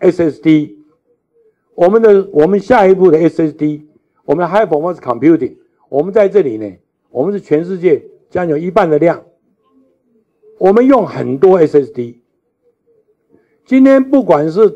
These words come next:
W D啊，谁啊，他们，他们哈迪，我，其实我们也是大的，大客户。我们将认为将来在技术垂直整合、技术的融合过程中，从客户的角度来看，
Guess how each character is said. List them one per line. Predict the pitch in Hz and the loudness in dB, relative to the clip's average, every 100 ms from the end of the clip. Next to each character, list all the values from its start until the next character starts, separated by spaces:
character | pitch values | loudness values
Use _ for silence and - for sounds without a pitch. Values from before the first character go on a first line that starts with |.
| - | -6
W | - 151 180 | -4 -2 -2
D | 214 226 214 | -6 -2 2
啊， | 147 | 2
谁 | - 165 | 0 -2
啊， | |
他 | 135 185 | -2 -4
们， | 170 _ _ _ | -8 _ _ _
他 | - | -6
们 | 233 | -4
哈 | 165 214 | -4 -4
迪， | 214 220 | -6 -10
我， | 175 | -8
其 | 123 | -4
实 | 202 | -2
我 | 147 | -2
们 | 131 | -2
也 | 127 | -6
是 | 131 | -6
大 | 175 | -8
的， | 139 120 - _ | -8 -14 -20 _
大 | 143 | -6
客 | 139 151 | 0 2
户。 | 139 147 - _ _ _ _ | 2 2 -6 _ _ _ _
我 | 180 | -4
们 | 208 240 | -4 -2
将 | 269 262 | 0 0
认 | 277 220 | 0 0
为 | 190 | 0
将 | 185 240 | -2 -2
来 | 208 | -2
在 | 202 202 | -2 -2
技 | - 302 226 | 0 0 0
术 | 214 202 | -4 -8
垂 | - 170 214 | -4 -4 -4
直 | 170 196 | -6 -10
整 | - 101 | -10 -10
合、 | 87 101 113 _ _ | -10 -10 -10 _ _
技 | - 277 | -2 -2
术 | 214 220 | 0 -4
的 | 180 156 | 0 2
融 | 147 160 214 | 2 2 2
合 | 165 | 2
过 | 165 | 2
程 | 160 135 | 0 0
中， | 135 143 143 _ _ _ _ _ _ _ | -2 -4 -4 _ _ _ _ _ _ _
从 | _ 202 240 | _ -4 0
客 | 262 302 | 0 4
户 | 233 | 4
的 | 190 | 2
角 | 156 120 | 0 -2
度 | 156 | -2
来 | 180 123 | -2 -2
看， | 127 147 | -6 -8